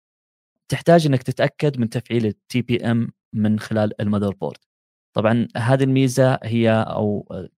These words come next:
ميزة ال تي بي إم هي شريحة، آه، ممكن نقول عليها security أو أمن، آه، صارت متطلبة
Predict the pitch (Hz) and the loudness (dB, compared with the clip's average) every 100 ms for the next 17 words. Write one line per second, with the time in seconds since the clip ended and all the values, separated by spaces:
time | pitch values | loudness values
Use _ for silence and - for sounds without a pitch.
0 | - 65 127 120 117 110 - 117 117 123 | -18 -2 2 2 0 -4 -4 -2 0 0
1 | 143 _ _ _ _ 127 123 123 - 147 | -2 _ _ _ _ 0 0 2 2 2
2 | 160 151 - - _ _ 107 101 98 98 | 2 -2 -2 -20 _ _ -2 -2 -2 -4
3 | 113 110 117 113 110 110 107 - - 131 | -4 -4 -2 0 0 0 0 -4 0 0
4 | 120 120 110 101 - 131 175 - _ _ | 2 -2 -2 -2 2 2 2 -4 _ _
5 | _ _ _ - 117 110 113 - 151 147 | _ _ _ -2 2 2 0 2 6 6
6 | 135 127 123 135 135 123 127 | 4 0 0 2 4 4 2